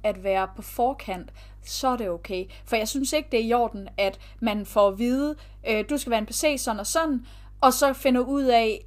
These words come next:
en uge før scenariet, at du selv skal have kostymer med, du skal jo selv finde ud af, hvordan du kommer fra stationen derhen, du skal finde ud af, hvordan du finder sminke, og så videre, og så videre, og så videre.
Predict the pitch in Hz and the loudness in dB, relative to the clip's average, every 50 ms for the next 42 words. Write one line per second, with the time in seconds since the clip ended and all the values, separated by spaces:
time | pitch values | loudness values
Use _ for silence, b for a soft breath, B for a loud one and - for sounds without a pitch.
0 | - - 226 240 226 226 - 269 269 277 285 - - 247 233 226 - 247 226 226 | -10 -4 -2 -2 -2 0 0 2 2 2 2 4 4 4 4 4 2 0 -2 0
1 | 226 220 202 190 - - 214 208 - 220 208 - - - 302 302 277 - 240 208 | 0 0 0 -2 -2 -2 -4 -4 -4 -6 -8 -2 2 2 2 2 0 -2 -4 -4
2 | 202 - 214 - - 269 262 262 277 269 247 240 226 220 226 233 233 226 - - | -4 -6 -10 -8 -2 0 0 2 2 0 0 -2 -2 -4 -4 -6 -8 -10 -6 -2
3 | 226 220 233 247 254 - - - 294 277 254 - - 233 233 247 262 247 233 226 | 0 0 0 0 -2 -2 0 2 2 2 0 -2 -2 -2 0 0 2 4 4 2
4 | 220 202 180 208 214 208 226 254 254 - 233 208 208 196 190 - 202 - - - | 2 2 0 0 0 0 0 -2 -4 -4 -4 -4 -4 -4 -6 -8 -8 -10 -10 -10
5 | - - 208 - - - 277 277 254 226 196 190 185 196 190 180 190 240 247 254 | -10 -10 -8 -6 -2 0 0 0 0 -2 -4 -6 -4 -4 -4 -2 0 0 2 2
6 | 240 - - 220 - - 240 - - 226 226 240 254 254 247 233 220 208 190 190 | 0 -2 -6 -10 -8 -8 -8 -6 -4 -2 0 0 0 2 2 0 0 0 -2 -4
7 | 202 208 233 240 226 - 226 202 196 190 - - 226 214 220 220 233 247 247 240 | -4 -6 -6 -8 -8 -8 -8 -8 -6 -8 -8 -8 -8 -6 -4 -4 -2 0 0 0
8 | 233 220 - 175 175 175 175 B B B B - - 220 196 220 233 240 240 226 | 0 0 0 -2 -2 -2 -4 B B B B -6 -6 -4 0 2 4 4 4 2
9 | 226 - 202 202 202 208 208 - - 214 202 196 202 | 0 -4 -6 -4 -4 -4 -6 -8 -8 -6 -4 -4 -4